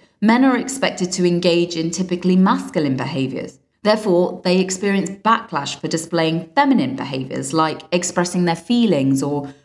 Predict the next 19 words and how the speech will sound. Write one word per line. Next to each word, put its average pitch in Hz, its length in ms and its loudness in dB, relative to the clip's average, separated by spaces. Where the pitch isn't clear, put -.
raising 226 400 2
concerns 220 520 2
about 165 300 -2
inequality 180 640 0
at - 140 -4
work 170 360 0
or 160 220 0
work-life 165 640 0
balance. 208 560 -2
They 233 140 4
also 254 400 2
face 208 320 -4
pressure 180 360 -2
to - 120 -6
go 175 320 2
along 196 260 2
with 185 120 2
behaviours 160 600 -4
that - 260 -2